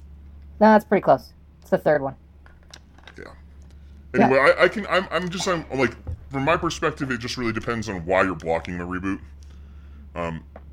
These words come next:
Speaker 2: I don't think
Speaker 1: He's
Speaker 2: Jurassic
Speaker 1: blocking,
Speaker 2: World
Speaker 1: he's, he's blocking the reboot because he's proud. That's
Speaker 2: Yeah,
Speaker 1: my guess.
Speaker 2: okay, probably. I guess, like,
Speaker 1: Yeah.
Speaker 2: Jurassic World wasn't so bad that I wouldn't have wanted them to not make it,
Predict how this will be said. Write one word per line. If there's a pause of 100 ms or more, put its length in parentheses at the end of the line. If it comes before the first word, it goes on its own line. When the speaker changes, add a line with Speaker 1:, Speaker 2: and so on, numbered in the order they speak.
(1040)
Speaker 2:
I
don't
think
Speaker 1:
He's
Speaker 2:
Jurassic
Speaker 1:
blocking,
Speaker 2:
World
Speaker 1:
he's, (140)
he's
blocking
the
reboot
because
he's
proud. (340)
That's
Speaker 2:
Yeah,
Speaker 1:
my
guess.
Speaker 2:
okay, (220)
probably. (500)
I
guess,
like,
Speaker 1:
Yeah.
Speaker 2:
Jurassic
World
wasn't
so
bad
that
I
wouldn't
have (100)
wanted
them
to
not
make
it,